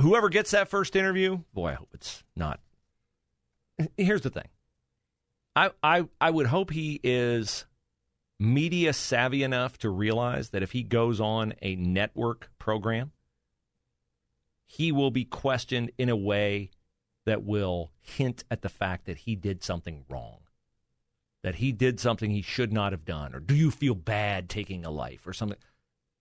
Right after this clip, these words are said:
Don't do that, young man. Go on with Tucker, go on with Hannity, although I'm, I don't love Hannity 'cause he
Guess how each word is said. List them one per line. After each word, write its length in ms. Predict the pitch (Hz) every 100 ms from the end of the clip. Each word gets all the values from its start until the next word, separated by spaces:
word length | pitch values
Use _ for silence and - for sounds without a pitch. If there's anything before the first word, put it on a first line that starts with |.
| _ _ -
Don't 240 | 104 131 117
do 120 | 101
that, 200 | 80 - -
young 180 | 78 71
man. 240 | 60 60 - -
Go 280 | 107 135 139
on 440 | 135 131 127 123
with 280 | 110 104 95 _ -
Tucker, 580 | 139 - 139 127 120 113
go 200 | 95 98
on 220 | 101 92
with 140 | 82
Hannity, 600 | - 135 143 127 123 120
although 180 | - 98
I'm, 220 | 98 92 -
I 100 | 98
don't 140 | 90
love 160 | 85 71
Hannity 400 | - 85 76 76
'cause 140 | 90
he 160 | 76